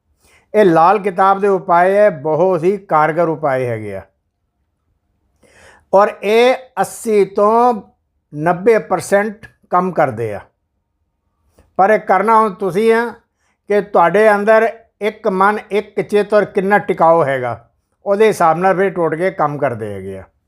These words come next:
ਜਾਂ ਉਪਾਅ ਕੰਮ ਕਰਦੇ ਆ। ਸੁਣੋ,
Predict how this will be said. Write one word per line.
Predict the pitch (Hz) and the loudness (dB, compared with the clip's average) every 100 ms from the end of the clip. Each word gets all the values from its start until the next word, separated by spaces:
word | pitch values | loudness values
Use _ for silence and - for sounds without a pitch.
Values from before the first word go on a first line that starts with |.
| _ _ _ 147 | _ _ _ -2
ਜਾਂ | 165 165 | -2 0
ਉਪਾਅ | 165 170 170 | -2 0 2
ਕੰਮ | 175 160 147 | 2 -2 -2
ਕਰਦੇ | 135 117 117 113 | -4 -4 -6 -8
ਆ। | 107 _ _ _ _ _ _ _ _ | -10 _ _ _ _ _ _ _ _
ਸੁਣੋ, | - 170 135 | -2 0 0